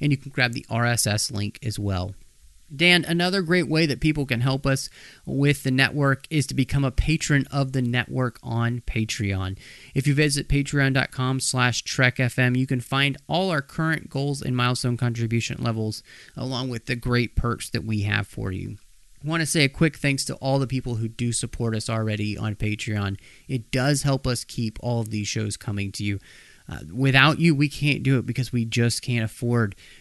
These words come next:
the storage space that we need, everything that it goes into creating all of this content for you.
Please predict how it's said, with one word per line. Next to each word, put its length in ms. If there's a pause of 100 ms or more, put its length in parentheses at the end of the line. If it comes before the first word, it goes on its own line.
(120)
the 80
storage 460
space 340
that 80
we 120
need, 300
everything 500
that 100
it 100
goes 320
into 420
creating 680
all 280
of 80
this 180
content 560
for 120
you. 340